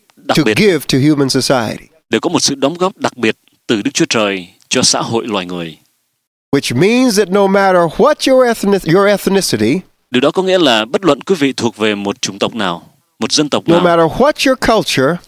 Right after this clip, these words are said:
Speaker 1: hay là theo một văn hóa nào,
Speaker 2: I would need you
Speaker 1: thì tôi cũng sẽ cần quý vị,
Speaker 2: and you would need me.
Speaker 1: và quý vị sẽ cần tôi.
Speaker 2: It is so important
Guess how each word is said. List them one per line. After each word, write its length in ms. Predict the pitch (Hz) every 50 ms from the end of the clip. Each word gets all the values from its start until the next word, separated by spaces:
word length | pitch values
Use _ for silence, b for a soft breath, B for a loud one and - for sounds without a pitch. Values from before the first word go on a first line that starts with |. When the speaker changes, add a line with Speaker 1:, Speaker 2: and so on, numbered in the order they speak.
| - -
Speaker 1:
hay 160 | - 127 139
là 160 | 131 117 -
theo 160 | - - 151 151
một 180 | 139 113 98 -
văn 200 | 104 135 143 143
hóa 220 | 131 135 151 196
nào, 320 | 180 107 87 85 82 - _ _ _ _ -
Speaker 2:
I 180 | 165 196 202
would 220 | 196 190 202 196 160
need 400 | 170 196 202 190 156 147 190 240
you 180 | 285 320 330 339 - - -
Speaker 1:
thì 100 | - 107
tôi 160 | - 143 151
cũng 140 | - 151 160
sẽ 120 | - 190 - -
cần 180 | 143 120 107 -
quý 100 | 165 175
vị, 60 | 175
Speaker 2:
and 220 | 170 156 143 147 190
you 320 | 160 117 104 104 110 120 123 - _ -
would 160 | 123 117 117
need 220 | 120 117 117 110 110
me. 200 | 107 107 98 87 87 78 71 - - _ _ _ _ _ _ _ -
Speaker 1:
và 80 | 104
quý 160 | 104 - 170 170
vị 180 | - 127 - -
sẽ 160 | - - 135
cần 220 | - - 104 87 85
tôi. 240 | - 98 98 95 - _ _ _ _ _ _ _ _ _ _ _ _ _ _ _ _ _ _ _ _ _ _ _ _ _ _ _ _ _ _ _ _ _ _ _ _ -
Speaker 2:
It 120 | 170 180
is 120 | 196 190
so 320 | - - - 339 339 339 330
important 720 | 302 254 - - - - 294 254 - - - 104 85 -